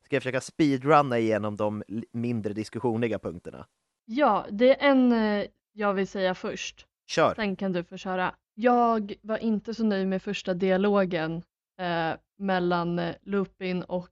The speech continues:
Speaker 2: Harry som handlar om hans pappa.
Speaker 1: I filmen eller boken?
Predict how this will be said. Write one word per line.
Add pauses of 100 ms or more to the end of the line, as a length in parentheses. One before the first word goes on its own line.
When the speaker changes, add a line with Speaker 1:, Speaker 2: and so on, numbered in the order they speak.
(140)
Speaker 2:
Harry
som
handlar
om (120)
hans
pappa. (220)
Speaker 1:
I
filmen
eller
boken?